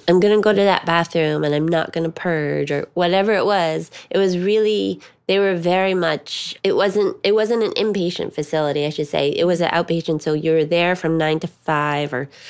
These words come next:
nine to six, and you ate nonstop, which was horrible. But then you had this time where you had to be with yourself after you ate and after you listened to these, um, talks and after you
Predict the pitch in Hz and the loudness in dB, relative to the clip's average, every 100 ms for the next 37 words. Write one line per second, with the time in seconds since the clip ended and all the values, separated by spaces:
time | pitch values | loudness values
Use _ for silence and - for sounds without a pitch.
0 | - _ 165 160 147 - 156 151 151 - | -20 _ -4 -4 -4 -4 -2 -2 -4 -18
1 | - - - - 170 165 - 185 - _ | -18 -18 -16 -2 0 0 0 -2 -4 _
2 | _ _ _ _ - 170 151 156 151 143 | _ _ _ _ -2 0 0 0 -2 -2
3 | 143 - - - - 151 143 165 156 160 | -2 -4 -14 -14 -6 -4 0 -2 -2 0
4 | 135 - 160 190 170 - 175 196 196 190 | 0 0 0 2 0 0 0 2 2 0
5 | 185 - 240 233 175 - - - 202 226 | -2 -2 -2 0 -2 -6 -6 -2 0 2
6 | 160 156 165 151 156 143 165 185 147 143 | 2 0 0 -2 -2 0 2 2 2 0
7 | 139 - - - - 160 165 151 139 131 | -4 -4 -4 -4 -4 -4 -4 -2 0 2
8 | 135 131 - 147 - 160 - 139 139 135 | 0 0 -2 -2 -2 -4 -2 0 0 -2
9 | - 135 135 131 131 135 - - - - | -4 -4 -4 -4 -4 -6 -14 -18 -18 -20
10 | - _ 160 143 143 - - - 139 139 | -20 _ -2 -2 -2 -4 -8 -4 -2 -2
11 | - - - 170 175 151 139 135 131 | -4 -6 -2 -2 -2 0 2 0 -2